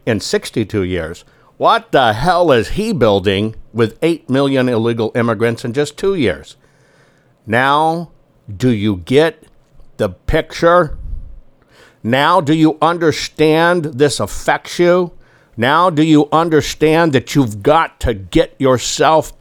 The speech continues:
out of the system and you have to fight back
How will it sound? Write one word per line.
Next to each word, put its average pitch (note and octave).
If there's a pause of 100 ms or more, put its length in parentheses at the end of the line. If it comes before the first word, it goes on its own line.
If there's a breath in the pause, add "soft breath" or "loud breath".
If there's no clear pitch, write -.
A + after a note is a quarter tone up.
out D#3
of C#3
the D3
system C3+ (480 soft breath)
and C3+
you A#2+
have D#3+
to B2+
fight -
back C3+